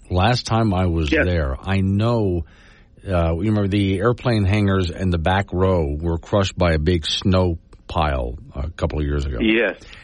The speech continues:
Speaker 1: And the last time I was there, those hangars are still, I know they're privately owned.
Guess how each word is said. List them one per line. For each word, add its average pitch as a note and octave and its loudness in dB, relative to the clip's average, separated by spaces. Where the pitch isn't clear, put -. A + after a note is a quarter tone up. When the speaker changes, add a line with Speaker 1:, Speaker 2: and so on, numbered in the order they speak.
Speaker 1:
And F#2+ 0
the F#2 -2
last A#2 0
time A#2 0
I G2+ 2
was F2 0
there, D#2+ 2
those F2 0
hangars F#2 2
are D#2 -2
still, F#2 -2
I G2 2
know B2+ 4
they're A2+ 0
privately G2 0
owned. C#2+ -2